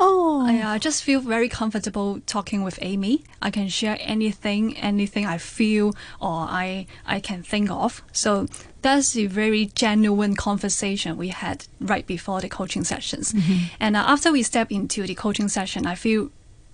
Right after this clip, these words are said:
Speaker 2: again, very comfortable to share anything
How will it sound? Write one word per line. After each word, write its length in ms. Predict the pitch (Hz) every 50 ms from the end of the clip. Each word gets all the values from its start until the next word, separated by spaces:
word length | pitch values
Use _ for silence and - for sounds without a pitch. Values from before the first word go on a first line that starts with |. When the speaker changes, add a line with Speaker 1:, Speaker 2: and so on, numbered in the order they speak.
| - - - - - -
Speaker 2:
again, 340 | - - 220 214 233 269 302
very 480 | 254 208 214 214 208 220 220 220 - - -
comfortable 540 | - - 208 208 - 185 - 196 190 202 196
to 100 | - -
share 280 | - - - 202 190 196 -
anything 540 | - 196 190 190 175 - - - - -